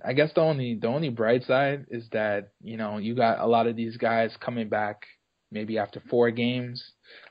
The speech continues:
Like with Darius, it's just four games. He'll be back week five. Same goes with Carlos Williams. Again, Manny Lawson, we think he should be ready. Cordy Glenn should be ready by the, the start of the season.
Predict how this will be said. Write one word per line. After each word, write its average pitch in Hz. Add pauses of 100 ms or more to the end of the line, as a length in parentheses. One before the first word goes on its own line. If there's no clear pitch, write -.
(100)
Like 107
with 107
Darius, 117
it's 107
just 113
four 117
games. 113
He'll 107
be 110
back 107
week - (100)
five. 123 (520)
Same 110
goes 107
with 104
Carlos 101
Williams. 127
Again, 107
Manny 113
Lawson, 110
we 101
think 107
he -
should 131
be 127
ready. 123 (280)
Cordy 107
Glenn 117
should 113
be 113
ready 113
by 107
the, 107
the 117
start 110
of 104
the 101
season. 113